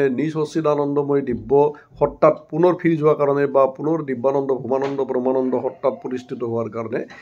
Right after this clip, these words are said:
আমাৰ জড় কৰ্মমল, অনাদি জন্মৰ জড় কৰ্মমল, জড় কৰ্ম জঞ্জাল ভস্ম কৰাৰ কাৰণে যিবিলাক শ্ৰেষ্ঠাতি শ্ৰেষ্ঠ নিশ্চয় সেৱা, তাৰ ভিতৰত মই দেখা পালোঁ যে সন্ত সেৱা, গুৰু সেৱা, গো সেৱাৰ ওপৰত আৰু দ্বিতীয় নাই। যোনে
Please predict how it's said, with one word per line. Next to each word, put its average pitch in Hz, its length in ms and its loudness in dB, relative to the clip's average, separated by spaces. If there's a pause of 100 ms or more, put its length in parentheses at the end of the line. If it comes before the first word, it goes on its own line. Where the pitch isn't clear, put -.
(300)
আমাৰ 139 260 4
জড় 131 360 6
কৰ্মমল, 170 600 6
অনাদি 156 320 4
জন্মৰ 147 380 0
জড় 135 240 0
কৰ্মমল, 143 520 2
জড় 131 200 0
কৰ্ম 135 260 -2 (100)
জঞ্জাল 120 360 0
ভস্ম 117 240 -8 (100)
কৰাৰ 123 220 -4
কাৰণে 120 260 -4 (400)
যিবিলাক 170 460 6
শ্ৰেষ্ঠাতি 190 460 2
শ্ৰেষ্ঠ 185 380 2
নিশ্চয় 165 460 2
সেৱা, 156 300 4
তাৰ 151 180 6
ভিতৰত 151 360 -2
মই 147 200 0 (340)
দেখা 131 220 2
পালোঁ 151 200 6
যে 156 140 2
সন্ত 165 360 2 (100)
সেৱা, 160 340 6 (360)
গুৰু 139 340 4
সেৱা, 156 280 6 (360)
গো 143 200 2
সেৱাৰ 143 260 4
ওপৰত 135 320 2
আৰু 127 160 0
দ্বিতীয় 113 360 -4
নাই। 98 200 -10 (880)
যোনে 147 260 6